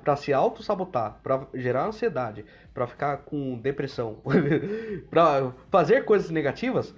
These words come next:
da mesma forma você consegue usar uma linguagem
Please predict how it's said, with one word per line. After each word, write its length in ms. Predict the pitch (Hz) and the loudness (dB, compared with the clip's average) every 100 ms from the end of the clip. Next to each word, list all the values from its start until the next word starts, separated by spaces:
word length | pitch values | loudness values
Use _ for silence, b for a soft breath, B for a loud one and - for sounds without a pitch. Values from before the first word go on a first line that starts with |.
| B B - | B B 0
da 120 | 156 | 2
mesma 220 | 175 208 | 4 2
forma 280 | 214 175 160 | 4 4 4
você 120 | 160 | -2
consegue 360 | 165 156 196 180 | -4 0 0 2
usar 180 | 160 | 2
uma 240 | 151 151 135 | 4 2 2
linguagem 680 | 156 180 135 147 165 311 | 0 4 6 6 4 -4